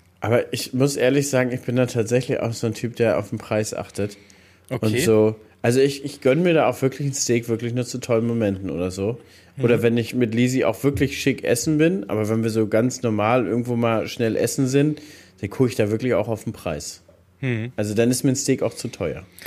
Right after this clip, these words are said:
Speaker 2: Nur mittlerweile ist es ja auch, also klar, die Restaurants, die haben natürlich auch andere Einkaufspreise, aber ich war ja jetzt bei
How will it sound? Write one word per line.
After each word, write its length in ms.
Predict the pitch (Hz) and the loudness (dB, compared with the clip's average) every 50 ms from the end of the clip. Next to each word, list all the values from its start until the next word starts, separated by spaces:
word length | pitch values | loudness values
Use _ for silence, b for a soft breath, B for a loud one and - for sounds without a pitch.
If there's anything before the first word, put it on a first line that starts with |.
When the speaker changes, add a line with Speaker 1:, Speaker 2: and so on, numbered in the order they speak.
| B B B B B | B B B B B
Speaker 2:
Nur 80 | 127 120 | -2 0
mittlerweile 420 | 120 - 151 147 127 120 120 127 | 0 2 0 0 2 0 -2 -2
ist 240 | 117 - 127 - - | -4 -4 -4 -4 -4
es 160 | 151 - - | -4 -2 -2
ja 80 | 123 104 | -2 -2
auch, 240 | 92 104 98 - | -2 -4 -4 -4
also 240 | 113 107 101 107 107 | -6 -8 -8 -8 -10
klar, 260 | 104 - - 117 113 | -8 -4 -2 0 0
die 100 | 123 127 | 0 0
Restaurants, 580 | 110 117 - - - 113 104 101 104 117 - - | -2 -2 -4 -6 -6 -4 -4 -4 -4 -4 -6 -6
die 100 | - 123 | -4 -4
haben 100 | 117 110 | -4 -4
natürlich 420 | 113 107 - - 117 117 117 110 117 | -4 -6 -6 -6 -4 -4 -4 -4 -8
auch 100 | 107 98 | -10 -10
andere 300 | 98 104 107 107 101 107 | -8 -8 -8 -6 -6 -6
Einkaufspreise, 920 | - 101 107 - - 139 - - - - - 123 120 120 131 127 151 170 B B B B B B B B | -6 -8 -8 -8 -8 -8 -8 -10 -14 -10 -6 -2 -2 -2 -2 -4 -6 -8 B B B B B B B B
aber 100 | 117 120 | -2 -2
ich 140 | 107 98 101 | -2 -2 0
war 180 | 104 104 113 | 0 4 4
ja 120 | 127 151 165 | 4 4 4
jetzt 320 | 170 170 165 - - - | 2 0 -4 -6 -6 -2
bei 340 | 135 123 120 117 113 107 | 0 2 2 2 0 -4